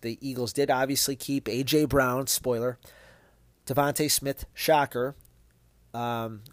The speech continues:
Quez Watkins, and Olamide Zaccheaus, but they did not keep Britton Covey. Britton Covey was cut.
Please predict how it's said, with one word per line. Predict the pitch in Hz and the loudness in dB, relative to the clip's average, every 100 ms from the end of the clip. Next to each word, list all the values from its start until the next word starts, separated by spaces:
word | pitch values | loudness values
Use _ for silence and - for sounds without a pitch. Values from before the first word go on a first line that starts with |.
| - | 2
Quez | 143 139 | 4 4
Watkins, | 135 139 135 143 123 | 4 2 2 -2 -4
and | 120 | -6
Olamide | 117 123 123 120 | -4 -4 -2 -2
Zaccheaus, | 104 104 156 139 107 - - _ _ _ - _ _ - | -2 -6 -4 -2 0 -2 -4 _ _ _ -20 _ _ -14
but | 110 | -8
they | 117 | -6
did | 120 | -6
not | 127 135 | -4 -6
keep | - 143 | -4 -2
Britton | 143 135 139 | -2 -2 -4
Covey. | 147 110 - _ _ _ - _ _ _ _ | -4 -4 -8 _ _ _ -20 _ _ _ _
Britton | 120 - | -10 -8
Covey | 139 143 147 | -2 -2 0
was | 139 123 127 139 160 - - - _ _ _ _ - | 0 2 4 4 2 0 -2 -6 _ _ _ _ -8
cut. | 143 98 | -6 -6